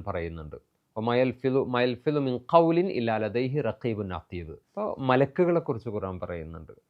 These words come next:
നമ്മൾ മലക്കുകളെ കണ്ടിട്ടില്ല, പക്ഷെ മലക്കുകൾ ഉണ്ടെന്ന് വിശ്വസിക്കുന്ന ജിബ്രീൽ, മീകായിൽ, ഇസ്രാഫീൽ, അസ്രായീൽ ഒക്കെ നിങ്ങൾ കേട്ടിട്ടുണ്ടായിരിക്കും. അപ്പോൾ ഇവിടെ മലക്കുകൾ ഇതുവരെ നമ്മൾ കണ്ടിട്ടില്ല,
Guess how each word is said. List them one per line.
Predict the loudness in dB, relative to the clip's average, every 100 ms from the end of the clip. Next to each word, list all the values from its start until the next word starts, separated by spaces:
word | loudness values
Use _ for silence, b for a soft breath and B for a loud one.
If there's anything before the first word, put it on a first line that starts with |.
| _
നമ്മൾ | 0 2
മലക്കുകളെ | 2 2 2 2 2
കണ്ടിട്ടില്ല, | -2 -4 -4 -4 -6
പക്ഷെ | -6 -4
മലക്കുകൾ | -2 -2 -2 -2
ഉണ്ടെന്ന് | 0 -2 -2
വിശ്വസിക്കുന്ന | -4 -6 -10 -10 -8 -8
ജിബ്രീൽ, | -6 -8 -4 -4 -4
മീകായിൽ, | -6 -8 -6 -4 -4 -4 -4 -6 b b
ഇസ്രാഫീൽ, | -14 -4 2 2 0 -6 -6 -4
അസ്രായീൽ | -4 -2 0 2 2 0 -2 -6 -10
ഒക്കെ | -8 -8
നിങ്ങൾ | -4 -6
കേട്ടിട്ടുണ്ടായിരിക്കും. | -6 -8 -8 -10 -10 -10 -10 -10 -14 -20 _ _ _ _ _
അപ്പോൾ | 2
ഇവിടെ | 4 4
മലക്കുകൾ | 4 2 0 2 4
ഇതുവരെ | 2 0 6 6 6
നമ്മൾ | 2 -2 -2
കണ്ടിട്ടില്ല, | -4 -2 -2 0 2